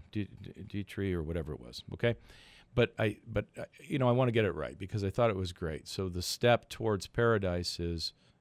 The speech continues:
to a good word, a change of thought, and s-, and probably a good deed.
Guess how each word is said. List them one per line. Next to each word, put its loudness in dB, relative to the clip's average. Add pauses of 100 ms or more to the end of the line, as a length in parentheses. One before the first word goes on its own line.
(140)
to 0 (640)
a 0
good 2
word, 6 (840)
a -8
change 4
of -4
thought, 6 (400)
and 0
s-, -4 (140)
and 2
probably 6
a 4
good 2
deed. 0